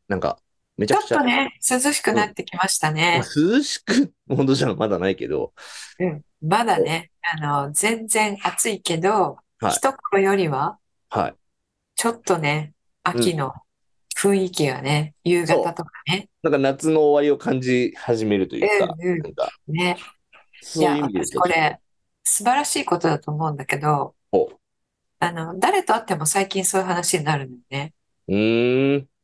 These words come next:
Speaker 2: うん。ちょっと涼しくなってきましたよねっていう。
Speaker 1: うんうんうんうん。
Speaker 2: で、日本人ってそういう、あの、感覚持ってるのよね。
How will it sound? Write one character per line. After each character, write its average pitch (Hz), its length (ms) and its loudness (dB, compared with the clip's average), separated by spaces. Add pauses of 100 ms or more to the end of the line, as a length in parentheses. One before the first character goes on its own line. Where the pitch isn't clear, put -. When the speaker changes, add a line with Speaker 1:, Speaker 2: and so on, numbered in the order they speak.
(280)
Speaker 2:
う 277 80 -6
ん。 151 200 -6
ち - 120 0
ょ - 40 2
っ 330 200 -8
と 247 100 0
涼 233 160 2
し 208 220 0
く - 100 0
な 170 120 -2
っ - 20 -4
て 165 80 -8
き 151 100 0
ま 147 100 0
し 147 60 2
た 135 120 -2
よ 135 80 -2
ね 160 280 2
っ - 40 -20
て 135 140 0
い 127 80 -6
う。 143 380 -6 (100)
Speaker 1:
う 127 60 0
ん - 20 4
う 123 40 2
ん - 20 2
う - 20 2
ん 87 880 -2 (180)
う 170 60 -4
ん。 170 40 0
Speaker 2:
で、 160 180 -4
日 175 100 -6
本 285 220 -2
人 294 200 -2
っ - 20 -20
て 165 120 -2
そ 202 200 0
う 220 60 -4
い 214 380 -2
う、 139 200 -8
あ 180 140 -8
の、 160 500 -8 (160)
感 254 280 -2
覚 233 440 -2
持 220 140 -8
っ 226 80 -16
て 170 120 -2
る 135 140 -6
の 127 80 -14
よ 123 140 -16
ね。 135 280 -6